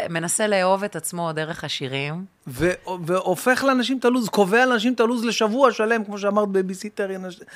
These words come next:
Speaker 2: מטורף.
Speaker 1: כי אנחנו רוצים, אה, אנחנו
Speaker 2: מטורף,
Speaker 1: רוצים
Speaker 2: אה?
Speaker 1: ליהנות, כן.
Speaker 2: איזה יופי.
Speaker 1: זה גם קוסמי, אנחנו תלויים זה בזו, אנחנו תלויים אחד בשני, בשנייה.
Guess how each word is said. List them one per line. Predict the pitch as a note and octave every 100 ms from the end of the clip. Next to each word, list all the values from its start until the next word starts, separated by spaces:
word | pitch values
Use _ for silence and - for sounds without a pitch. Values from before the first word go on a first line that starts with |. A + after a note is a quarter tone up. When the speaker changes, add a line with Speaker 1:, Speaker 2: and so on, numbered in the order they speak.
| - - - - -
Speaker 2:
מטורף. | E3+ E3+ G3 F3
Speaker 1:
כי |
אנחנו | A#3 G#3 F#3+
רוצים, | F#3 - A3+ B3+
אה, | B3+ B3 B3+ B3 G#3+
אנחנו | E3 D#3+
Speaker 2:
מטורף, | F#3+
Speaker 1:
רוצים | E3 A3
Speaker 2:
אה? | B3+
Speaker 1:
ליהנות, | C4 C#4 D#4 -
כן. | - B3+ A3+ F#3 -
Speaker 2:
איזה | E3 A3+ D#4+
יופי. | F3 C3 D3
Speaker 1:
זה | D3+
גם | E3+ D4 G#4+
קוסמי, | G#3 F3+ - D#3 D3
אנחנו | D#3 E3
תלויים | D#3 E3+ D#3+ F3+ F#3+ G#3 G3+
זה | C3+ C3 B2 B2 C3
בזו, | C#3 D#3 A#3+ A#3+ F3
אנחנו | - D3+
תלויים | C#3+ D#3 F#3+
אחד | G3+ G#3+ G#3
בשני, | G#3+ - F#3 F#3+ G3+
בשנייה. | F#3 - D#3+ D#3 F3+ F#3